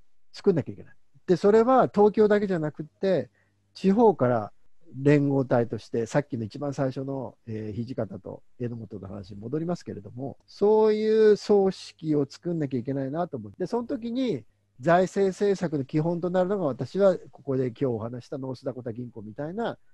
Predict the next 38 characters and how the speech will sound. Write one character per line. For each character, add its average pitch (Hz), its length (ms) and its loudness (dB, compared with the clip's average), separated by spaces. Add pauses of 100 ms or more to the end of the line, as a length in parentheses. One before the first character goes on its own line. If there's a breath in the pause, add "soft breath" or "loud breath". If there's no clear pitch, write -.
(220)
公 143 180 -2
立 131 200 -10
銀 135 220 -6
行 135 240 -8
が 190 300 2 (240)
や 120 100 -10
っ - 20 -20
ぱ 127 120 -6
り 110 40 -4
一 127 180 -8
つ 107 100 -16
の 110 200 -10
大 113 80 -10
き 101 120 -16
な 95 120 -14
柱 104 340 -14
に 95 60 -14
な 95 80 -16
っ - 40 -18
て、 135 260 -6
こ 156 140 -4
れ 165 80 0
が 170 140 0
国 165 240 -2
の 190 240 -2 (280)
「金 147 220 0
が 147 100 2
な 165 120 2
い 165 40 2
か 135 100 2
ら 120 80 0
お 117 40 -2
前 147 180 2
ら 131 60 2
我 135 140 0
慢 131 140 -4
し - 100 -16
ろ」 104 100 -12